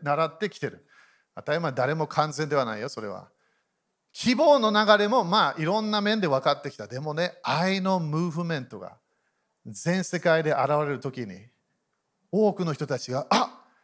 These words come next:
イエス様の弟子だ」って分かってくるの。「うわあ、すごい。あの人、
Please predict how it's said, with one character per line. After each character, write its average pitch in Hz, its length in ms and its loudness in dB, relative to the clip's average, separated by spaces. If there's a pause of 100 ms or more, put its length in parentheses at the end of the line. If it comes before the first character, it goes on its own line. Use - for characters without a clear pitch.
(280)
イ 151 160 2
エ 247 80 6
ス 247 100 -6
様 240 240 0
の 196 100 2
弟 156 180 -2
子 151 160 -10
だ」 160 100 2
っ 156 60 -4
て 123 80 -6
分 110 100 -4
か 120 80 -6
っ - 60 -14
て 104 100 -18
く 98 60 -18
る 87 40 -18
の。 82 60 -20 (1080)
「う 147 60 -2
わ 208 160 4
あ、 208 60 2
す - 180 -6
ご 240 140 8
い。 - 20 4
あ 202 140 4
の 285 100 2
人、 208 340 2